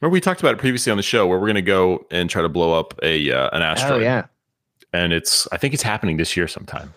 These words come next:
Speaker 1: maybe summertime. Do you wanna guess how many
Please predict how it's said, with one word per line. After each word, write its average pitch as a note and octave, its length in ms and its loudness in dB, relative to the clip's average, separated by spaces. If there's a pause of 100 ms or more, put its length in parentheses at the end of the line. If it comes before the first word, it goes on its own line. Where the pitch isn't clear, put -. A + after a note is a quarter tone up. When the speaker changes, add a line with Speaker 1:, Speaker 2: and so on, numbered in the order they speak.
Speaker 1:
maybe F2 260 0
summertime. D2+ 960 -4 (840)
Do A2 80 0
you A#2+ 40 4
wanna F3+ 140 4
guess A#2 340 0
how F#2+ 280 -2
many G2+ 460 0